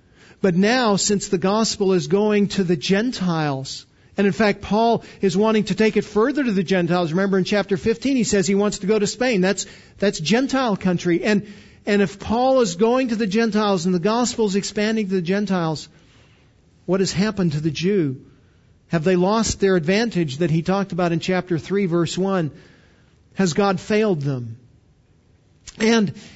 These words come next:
and if salvation is from the Jews, and if salvation is to the Jews, why did Israel and her religious leaders reject the Messiah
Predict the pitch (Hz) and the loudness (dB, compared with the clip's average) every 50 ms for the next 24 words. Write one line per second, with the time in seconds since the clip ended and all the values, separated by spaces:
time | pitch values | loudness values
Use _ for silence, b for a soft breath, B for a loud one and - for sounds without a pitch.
0 | B B B 208 202 208 180 - - - 240 226 233 220 240 247 254 208 - - | B B B 0 0 0 0 0 0 2 2 2 2 4 4 2 2 2 0 -2
1 | 240 233 - - 196 185 - - - - - 202 226 262 294 320 311 285 269 196 | -2 -2 0 2 2 2 2 0 -6 -4 0 2 2 2 2 2 2 2 0 0
2 | 160 160 180 185 165 165 165 180 233 302 311 262 - - - - - _ _ _ | 0 0 2 2 4 4 4 4 4 2 2 0 -2 -4 -6 -8 -12 _ _ _
3 | _ _ _ _ _ _ _ B B B B B B B - 214 214 214 180 - | _ _ _ _ _ _ _ B B B B B B B 0 2 2 2 2 2
4 | - 240 233 233 233 214 233 226 208 - 214 220 208 202 - - - - - - | 2 2 2 2 2 2 2 2 2 0 0 2 2 2 0 0 -4 -6 -2 2
5 | 240 311 330 320 262 262 202 156 160 180 180 175 180 202 185 151 175 185 196 202 | 2 4 4 4 2 2 0 0 2 2 2 4 4 2 2 0 0 0 2 2
6 | 220 240 262 277 294 294 226 247 220 220 226 240 254 190 - 220 247 240 240 247 | 2 2 2 2 2 2 2 0 2 2 2 0 0 0 -2 -2 0 2 2 2
7 | 240 233 240 B B B B B 214 208 208 196 185 196 226 233 233 220 214 202 | 2 0 -2 B B B B B 0 2 2 4 4 4 4 2 2 2 2 2
8 | 196 220 254 208 233 247 185 - 220 220 220 220 220 226 196 151 180 180 190 175 | 2 2 2 2 0 -2 -2 0 0 0 0 2 2 0 0 0 0 0 0 0
9 | - - 208 233 262 262 262 - - 262 247 240 214 - - 247 214 202 202 202 | 0 0 0 0 0 0 -4 -6 -2 0 0 2 2 0 0 0 2 2 2 2
10 | 208 220 226 - | 2 2 0 -2